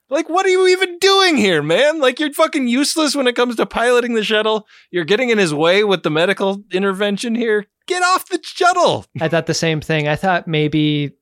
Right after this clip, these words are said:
Speaker 2: the page in the script was mislabeled
Speaker 1: <laughs>
Speaker 2: and the character should have been swapped.
Speaker 1: That makes a ton more sense.
Speaker 2: Yeah. They swapped pages.
Speaker 1: Man.
Speaker 2: They swapped sides.
Speaker 1: Right.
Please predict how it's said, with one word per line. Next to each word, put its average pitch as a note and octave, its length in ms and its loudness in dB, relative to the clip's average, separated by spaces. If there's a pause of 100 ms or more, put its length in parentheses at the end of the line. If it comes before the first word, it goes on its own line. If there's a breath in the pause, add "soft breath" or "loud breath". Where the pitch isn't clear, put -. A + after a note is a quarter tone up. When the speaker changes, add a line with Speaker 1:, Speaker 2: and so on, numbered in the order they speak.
(540)
Speaker 2:
the D3+ 200 -4
page D#3 520 -2
in D#3 100 -4
the C#3+ 100 -4
script E3+ 520 -4
was C#3+ 340 -4
mislabeled D3+ 800 -2 (120)
Speaker 1:
<laughs> - 120 -16
Speaker 2:
and D3+ 400 -2
the D3+ 80 -2
character D#3+ 460 -2
should E3 180 -2
have D#3 140 -2
been D3 160 -4
swapped. - 580 -4 (120)
Speaker 1:
That G#3 200 -6
makes A#3 240 -4
a G3+ 60 -4
ton G#3+ 320 0
more A#3 180 2
sense. C4 640 0
Speaker 2:
Yeah. D3+ 280 -2 (420)
They - 80 0
swapped A3 420 -2
pages. G3 580 -4 (140)
Speaker 1:
Man. A2 320 -14 (160)
Speaker 2:
They - 120 0
swapped C4 360 -2
sides. - 720 -2
Speaker 1:
Right. A2 240 -4